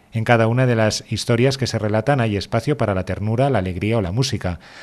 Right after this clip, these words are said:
apreciándose fuertemente la sororidad que caracteriza a las mujeres. Las entradas gratuitas para acudir a este espectáculo podrán recogerlas en el Centro de la Mujer.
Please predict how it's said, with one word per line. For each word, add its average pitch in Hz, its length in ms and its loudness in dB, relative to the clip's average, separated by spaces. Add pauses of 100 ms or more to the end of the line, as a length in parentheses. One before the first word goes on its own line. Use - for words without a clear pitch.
(100)
apreciándose 113 680 -2
fuertemente 113 600 -2
la 101 120 0
sororidad 101 560 0
que 104 140 -6
caracteriza 98 580 -4
a - 20 -8
las 87 180 -8
mujeres. 85 520 -8 (600)
Las 104 160 -4
entradas 101 400 0
gratuitas 98 560 -2
para 98 160 -2
acudir 101 340 0
a 98 60 0
este 113 200 -2
espectáculo 127 720 2 (320)
podrán 107 300 2
recogerlas 117 760 0
en 104 160 -4
el 95 120 -4
Centro 92 340 -4
de 85 40 -6
la 85 80 -6
Mujer. 85 380 -10